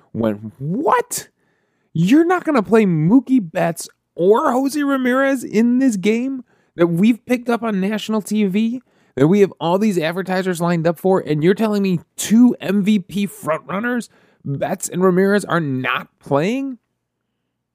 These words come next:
So I'm sure the Fox executives weren't too happy about that, but they decided, "Okay, look, if we rest him today, maybe we rest him on Sunday as well." He gets the off day on Monday,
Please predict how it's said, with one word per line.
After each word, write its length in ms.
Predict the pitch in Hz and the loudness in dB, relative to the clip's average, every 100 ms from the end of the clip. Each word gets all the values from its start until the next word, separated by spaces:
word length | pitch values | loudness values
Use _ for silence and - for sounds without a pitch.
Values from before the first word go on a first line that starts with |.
| _ _ _ | _ _ _
So 300 | - 139 127 - | 2 2 2 -2
I'm 120 | 165 | -4
sure 180 | - 196 | 0 0
the 100 | 151 | 0
Fox 320 | - 101 - | -2 -6 -6
executives 480 | 101 104 98 98 95 | -4 -2 -2 -4 -4
weren't 160 | 98 | -6
too 120 | 104 101 | -4 -4
happy 220 | 90 98 | -4 -4
about 200 | 110 113 | -6 -4
that, 220 | 151 160 - | -4 -6 -6
but 220 | 208 190 _ _ - _ | -4 -4 _ _ -20 _
they 100 | - | -2
decided, 540 | 135 - 147 151 147 - | -2 0 -2 0 0 0
"Okay, 300 | 110 95 85 | -4 -6 -8
look, 200 | 85 - | -10 -10
if 140 | 98 | -2
we 80 | 113 | 0
rest 380 | 107 151 175 - | 2 2 0 -2
him 500 | 170 160 160 117 87 | -2 -2 -4 -6 -8
today, 520 | - 127 143 143 139 | -2 2 4 4 2
maybe 360 | 113 135 143 143 | 0 -2 2 2
we 100 | 139 | 2
rest 260 | 127 131 - | 2 0 -2
him 80 | |
on 120 | 117 117 | -6 -4
Sunday 360 | 131 123 113 | -6 0 2
as 140 | 113 120 | 0 0
well." 320 | 147 139 139 | 0 0 -2
He 140 | 117 | -6
gets 320 | 110 147 147 | -6 -2 -2
the 160 | - 131 | 0 2
off 180 | 120 - | 0 -2
day 160 | 110 | -4
on 100 | 104 | -4
Monday, 500 | 101 120 120 117 110 | -2 -4 -2 0 -2